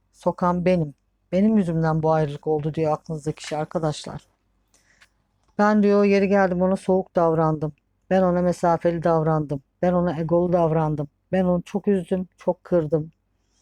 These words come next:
Bundan sebep biz ayrıldık. Ya da bundan sebep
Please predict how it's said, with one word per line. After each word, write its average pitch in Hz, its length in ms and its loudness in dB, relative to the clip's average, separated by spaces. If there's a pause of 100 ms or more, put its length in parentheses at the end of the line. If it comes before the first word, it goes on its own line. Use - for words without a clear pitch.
(680)
Bundan 202 340 2
sebep 180 480 0 (720)
biz 190 400 -2 (140)
ayrıldık. 165 560 0 (240)
Ya 170 120 -2
da 160 120 0
bundan 180 300 -2
sebep 151 340 -6